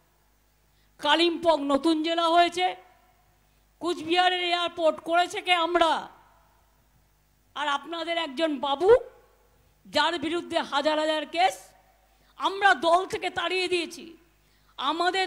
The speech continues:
দলেও ছিল আপদ, আর বিজেপির আজ হয়েছে সম্পদ, শুধু গুন্ডামি করে বেড়ায়।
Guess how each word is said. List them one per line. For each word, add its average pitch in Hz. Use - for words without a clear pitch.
দলেও 349
ছিল 370
আপদ, 349
আর 269
বিজেপির 349
আজ 311
হয়েছে 330
সম্পদ, 277
শুধু 415
গুন্ডামি 403
করে 359
বেড়ায়। 330